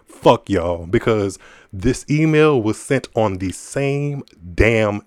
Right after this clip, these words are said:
day that they stopped distribution of the channel, three hours before eleven P M Eastern Standard Time. That's when I got the email. Maybe four, but it was the same day. If that's how y'all gonna conduct business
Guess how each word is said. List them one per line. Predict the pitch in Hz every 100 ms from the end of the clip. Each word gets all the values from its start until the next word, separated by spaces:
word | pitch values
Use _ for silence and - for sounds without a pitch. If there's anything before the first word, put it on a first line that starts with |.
| 95
day | 85 110 87 78 _ _ _ _
that | - 107
they | 104 101
stopped | - - 120 110 104
distribution | 101 - 90 101 - 92
of | 98 92
the | 90
channel, | - 95 80 82
three | - 185 180 185 190 160 _
hours | - 131 147 107 87 78 78 - -
before | 101 104 123 104
eleven | 90 92 95 90
P | - 101
M | 87 80 - _ _ _ _ _ -
Eastern | 110 - 98
Standard | 98 87 82
Time. | 85 82 _ _ _ _ - -
That's | 101 120 123
when | 123
I | 113
got | 101 95 -
the | -
email. | 98 85 76 85 _ _ _ _ -
Maybe | 147 165
four, | - 110 85 80 - _ - -
but | 147
it | 147
was | 131
the | 120
same | - 127 120 95
day. | 92 80 78 _ - - -
If | 117 92
that's | 95 123 156
how | -
y'all | 151 151
gonna | 156 143
conduct | 147 135 143 101
business | 131 143 147 151 -